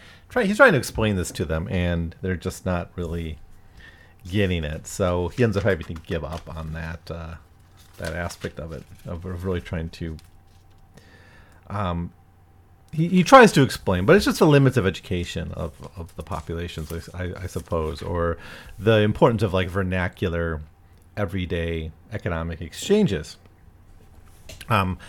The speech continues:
but it's not, you know, it's, it's just another chance for Mark Twain to, to create kind of a humorous story within this, this broader tale.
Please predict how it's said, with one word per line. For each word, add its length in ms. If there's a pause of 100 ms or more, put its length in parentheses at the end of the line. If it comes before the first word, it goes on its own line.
(300)
but 340
it's 80
not, 360
you 260
know, 180
it's, 380
it's 220
just 200
another 400
chance 380
for 320
Mark 160
Twain 260
to, 140
to 200
create 300
kind 140
of 100
a 40
humorous 400
story 640
within 360
this, 220
this 180
broader 320
tale. 320